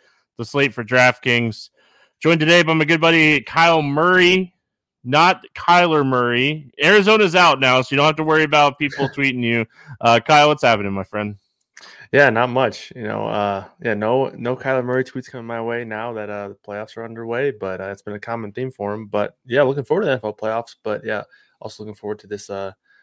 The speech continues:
Speaker 2: this N B A side. I think we have, like, a random two o'clock game on Thursday or something, too. So the, the scheduling has just been really weird with the N B A and then with DraftKings, you know, getting rid of the late game. So, yeah, it's been, it's been weird, but,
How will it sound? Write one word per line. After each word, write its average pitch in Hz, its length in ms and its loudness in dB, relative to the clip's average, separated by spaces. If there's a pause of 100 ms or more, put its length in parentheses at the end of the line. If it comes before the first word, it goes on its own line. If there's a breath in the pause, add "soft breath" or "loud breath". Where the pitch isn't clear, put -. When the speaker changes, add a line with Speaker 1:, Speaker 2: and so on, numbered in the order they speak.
(160)
Speaker 2:
this - 120 -16
N 107 160 -10
B 143 120 -6
A 214 60 -6
side. 151 380 -8
I 123 80 -6
think 196 140 -2
we 311 60 -4
have, 262 80 -2
like, 123 100 0
a 95 80 -4
random 107 420 -6 (140)
two - 180 -10
o'clock 151 320 -4
game 143 220 -6
on 95 180 -8
Thursday 107 360 -8
or 135 60 -4
something, 135 300 -10
too. 139 200 -10
So 113 140 -12
the, 104 300 -10
the 127 140 -14
scheduling 170 420 -4
has 110 140 -8
just 127 160 -12
been 107 100 -12
really 120 240 -6
weird 107 280 -6
with 104 100 -12
the 110 100 -8
N 107 120 -8
B 107 100 -4
A 107 100 -4
and 107 80 -10
then 101 80 -10
with 98 140 -16
DraftKings, 107 680 -12 (460)
you 101 80 -10
know, 98 120 -10
getting 104 260 -8
rid 107 80 -10
of 101 80 -10
the 98 60 -8
late 98 280 -10
game. 110 240 -10
So, 98 160 -14
yeah, 101 140 -6
it's - 100 -18
been, 147 220 -12
it's - 100 -20
been 139 220 -6
weird, 104 320 -4
but, 98 220 -8